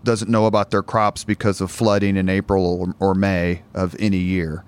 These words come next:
What extra do you bring to that conversation? And you get the sense that they know it and appreciate it.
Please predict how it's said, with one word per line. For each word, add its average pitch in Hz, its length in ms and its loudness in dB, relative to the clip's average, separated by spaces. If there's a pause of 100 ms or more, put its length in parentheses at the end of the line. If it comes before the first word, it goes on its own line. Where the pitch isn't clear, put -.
(1500)
What - 220 2
extra 143 360 2
do 110 100 -2
you 113 120 4
bring 104 360 2
to 107 120 0
that 87 240 2
conversation? 90 760 -2
And 101 180 -2
you 117 60 2
get 127 160 0
the 113 100 0
sense 113 320 -2
that 107 160 -2
they 101 160 2
know 101 260 2
it 104 80 2
and 95 120 2
appreciate 80 540 -4
it. 57 120 -8